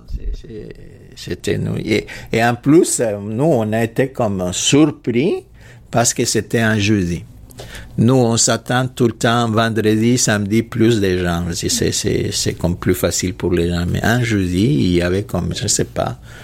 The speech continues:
presque quatre cents personnes qui voulaient rentrer. C'était comme le triple de, de, de la capacité de, de la salle.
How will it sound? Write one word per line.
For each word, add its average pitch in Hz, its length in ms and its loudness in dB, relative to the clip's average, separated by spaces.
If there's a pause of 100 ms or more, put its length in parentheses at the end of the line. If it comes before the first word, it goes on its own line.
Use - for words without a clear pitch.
(260)
presque - 480 -2
quatre - 240 -4
cents 107 220 0
personnes 110 500 -2
qui - 120 -4
voulaient 87 380 2
rentrer. 104 500 -2
C'était - 340 -2
comme 95 260 -2
le - 120 0 (200)
triple - 380 0
de, 87 320 -2
de, - 400 -2
de 90 40 -2
la 85 120 -4
capacité - 760 -2
de, - 1080 -4
de 95 80 2
la 92 160 0
salle. 104 420 -2